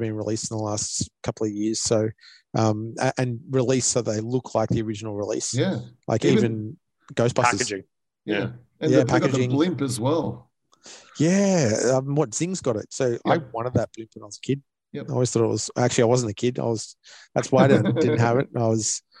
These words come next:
Speaker 1: I was at that awkward phase where it's like, you know, you're probably too old to buy toys. And says the man who looks around his room and sees, um, a lot more toys than I ever owned as a child. So, yeah. Oh,
Speaker 2: I
Speaker 1: Joe?
Speaker 2: was, speaking of toys, this morning, or no, last night, sorry,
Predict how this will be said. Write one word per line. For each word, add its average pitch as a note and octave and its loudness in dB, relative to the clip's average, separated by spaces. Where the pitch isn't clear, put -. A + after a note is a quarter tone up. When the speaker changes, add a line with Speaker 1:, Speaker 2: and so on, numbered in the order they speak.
Speaker 1:
I A#2+ -2
was A#2 0
at A#2+ -2
that A#2 -2
awkward C3+ 0
phase A2+ 0
where A2 -2
it's A2 -6
like, G#2 -4
you A#2+ -4
know, A2 -2
you're A2 -4
probably D#3+ -2
too C#3 -2
old C#3 0
to A#2+ -10
buy A#2 2
toys. B2 -2
And G#2 -10
says - -4
the B2 -8
man A#2 -4
who A2+ -4
looks - -4
around A2+ 0
his G#2 -4
room A2 -2
and G#2 -8
sees, G#2+ 0
um, G#2+ -4
a A#2+ -2
lot A2+ 0
more A2+ 0
toys A2 0
than A2+ -2
I G#2+ 0
ever G#2+ 0
owned G#2+ -6
as G#2+ -6
a A2 -10
child. G#2+ 0
So, B2+ -2
yeah. - -2
Oh, D#3 2
Speaker 2:
I C#3+ 2
Speaker 1:
Joe? C3 2
Speaker 2:
was, A3+ -2
speaking D3 2
of B2+ 0
toys, B2 2
this A#2+ -4
morning, B2 0
or B2 -4
no, B2 -2
last B2+ -2
night, A#2+ -2
sorry, A#2+ -2